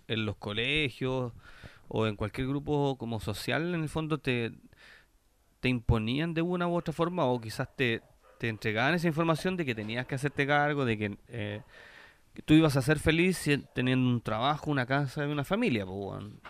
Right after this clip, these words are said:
Eh, y una familia, ojalá a lo mejor constituida posible, a pesar de que Chile,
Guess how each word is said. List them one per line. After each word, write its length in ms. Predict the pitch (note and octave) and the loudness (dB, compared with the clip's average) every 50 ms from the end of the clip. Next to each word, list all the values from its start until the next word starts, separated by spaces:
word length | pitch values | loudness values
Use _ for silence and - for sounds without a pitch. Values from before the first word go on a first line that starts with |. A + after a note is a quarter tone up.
| - | -12
Eh, 220 | D3+ C#3+ B2 A#2+ B2 | -4 0 2 2 4
y 40 | C3+ | 4
una 120 | C3 A#2+ | 4 2
familia, 460 | - - G#2 G2+ G#2+ A2 A2+ G#2+ G#2+ A2 - | 2 0 -2 -2 0 0 0 0 0 -2 -6
ojalá 420 | - G2+ - A2 A2+ B2+ C#3 D3 D3+ | -12 -6 -4 -4 -2 -2 -2 -2 -2
a 40 | |
lo 80 | D3 D3 | -4 -6
mejor 240 | C3+ B2 C3 C3+ B2 | -8 -8 -10 -12 -10
constituida 560 | - C3 A#2 - B2+ A#2+ B2 B2 B2 B2 A#2 | -10 -12 -8 -8 -8 -6 -4 -4 -2 -2 -4
posible, 400 | A#2 A2+ - A3+ A#3+ E3 A2+ G2+ | -4 -4 -4 -4 -2 -2 -2 -2
a 40 | F#2+ | -4
pesar 280 | G#2 F2+ - A2 G#2 A2 | -6 -6 -4 -4 -4 -4
de 100 | A2+ A2+ | -4 -4
que 120 | A2+ A2 | -4 -6
Chile, 440 | - - C3+ C#3 D3 D#3 D#3 - | -4 -2 -2 -2 0 -2 -2 -4